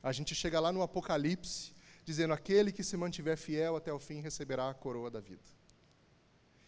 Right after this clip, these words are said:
Então, a obediência é um princípio-chave de ponta a ponta. Isso deveria dizer alguma coisa pra mim e pra você.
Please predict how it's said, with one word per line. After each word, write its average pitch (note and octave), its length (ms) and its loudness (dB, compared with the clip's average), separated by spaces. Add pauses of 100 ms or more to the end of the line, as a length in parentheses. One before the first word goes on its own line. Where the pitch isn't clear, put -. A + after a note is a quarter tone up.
(800)
Então, F#3+ 160 2
a - 20 4
obediência F#3 520 2
é - 20 4
um E3+ 100 0
princípio-chave D#3+ 720 0
de C3 100 -8
ponta C#3+ 340 -6
a B2 40 -6
ponta. A2 500 -6 (220)
Isso A#2+ 180 -8
deveria C3 320 -2
dizer B2+ 260 -2
alguma C3+ 280 0
coisa C3+ 240 -4
pra B2 160 -6
mim B2 140 -2
e A#2+ 40 -4
pra A#2 120 -6
você. G2+ 420 -10